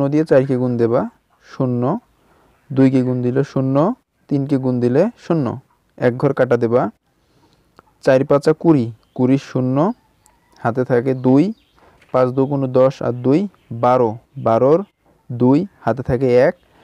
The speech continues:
তিন পাঁচা পনেরো আর একে ষোলো, আবার এক ঘর কাটা। চার দুগুণ আট, দুই দুগুণ চার, তিন দুগুণ ছয়।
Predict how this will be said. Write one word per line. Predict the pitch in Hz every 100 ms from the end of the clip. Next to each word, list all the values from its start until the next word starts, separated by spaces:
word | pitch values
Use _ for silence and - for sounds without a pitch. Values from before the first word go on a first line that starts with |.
| _ _ -
তিন | 160 160
পাঁচা | 156 143 151
পনেরো | - 139 135 135
আর | 127
একে | 127 151 202 - _ _
ষোলো, | - - 135 117 110 - _ _ _ _ _ _ _ _ _ _ _ -
আবার | 123 135 -
এক | 123
ঘর | 123 120
কাটা। | 117 117 104 - _ _ _ _ _ _ _ _ _ _ _ _ _ -
চার | 135 127
দুগুণ | 135 131 131 135 196 - _ _ _ _ _ _ _ _
আট, | 117 113 139 - - _ _ _ _ _ _ -
দুই | 127 135
দুগুণ | 127 123 120 123 175 196 _ _ _ _ _
চার, | 127 120 127 165 - - _ _ _ _ _
তিন | 147 151 147
দুগুণ | 135 123 120 151 220 _ _ _ _ _ -
ছয়। | - 151 120